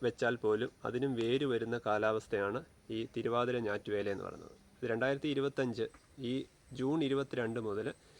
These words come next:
ഏകദേശം ജൂലൈ ആറാം തീയതി വരെയാണ് ഈ തിരുവാതിര ഞാറ്റുവേല ഈ വർഷത്തെ,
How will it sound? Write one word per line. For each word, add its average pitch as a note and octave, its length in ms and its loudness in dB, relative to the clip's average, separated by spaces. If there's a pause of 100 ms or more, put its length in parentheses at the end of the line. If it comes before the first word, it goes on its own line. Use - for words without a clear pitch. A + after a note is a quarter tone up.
(320)
ഏകദേശം B2 440 2
ജൂലൈ B2+ 360 2
ആറാം B2+ 400 4
തീയതി C#3 240 0
വരെയാണ് G#2+ 460 2 (120)
ഈ B2+ 140 -6
തിരുവാതിര A#2+ 380 0
ഞാറ്റുവേല A2 500 0 (220)
ഈ B2 100 0
വർഷത്തെ, A#2 460 -2